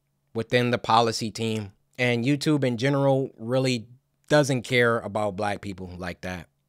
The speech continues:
Um, they got their favorite creators. You know, log out of YouTube.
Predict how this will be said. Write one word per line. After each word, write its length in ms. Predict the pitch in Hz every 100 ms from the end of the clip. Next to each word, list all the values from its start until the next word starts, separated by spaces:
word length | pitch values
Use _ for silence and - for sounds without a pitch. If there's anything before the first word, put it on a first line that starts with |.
| -
Um, 440 | 92 92 92 92
they 160 | 107 117
got 240 | 131 131
their 140 | 135
favorite 560 | 120 - 127 127 127 120
creators. 920 | - 113 117 113 113 113 113 - - _ _ _ _
You 100 | 107
know, 180 | 113 110
log 400 | 117 151 240 240
out 140 | 226
of 80 | 190
YouTube. 560 | 190 196 - 123 87